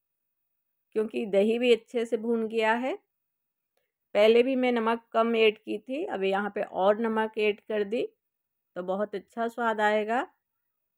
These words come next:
और दही भी भून गया है, थोड़ी देर और भूनेंगे। देखिए घी छोड़ने लगा है। और जब भी आप लोग चटनी वाला आलू बनाएं तो घी में बनाएं।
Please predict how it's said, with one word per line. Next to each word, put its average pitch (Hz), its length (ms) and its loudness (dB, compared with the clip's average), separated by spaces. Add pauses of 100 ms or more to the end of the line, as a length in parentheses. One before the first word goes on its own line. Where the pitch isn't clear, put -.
(100)
और 190 200 4
दही 202 340 0
भी 240 180 -2
भून 208 460 -2
गया 208 240 0
है, 233 220 -6 (1800)
थोड़ी 214 180 2
देर 202 200 4
और 196 240 6
भूनेंगे। 214 600 0 (1120)
देखिए 202 260 -6
घी 202 280 -6
छोड़ने 220 380 0
लगा 208 320 0
है। 262 220 -8 (800)
और 233 260 0 (320)
जब 240 260 -2
भी 302 180 0
आप 285 260 2
लोग 285 360 2 (840)
चटनी 254 400 -4
वाला 269 240 6
आलू 240 260 6
बनाएं 240 360 -2
तो 269 220 0
घी 185 320 0
में 202 200 0
बनाएं। 165 420 -8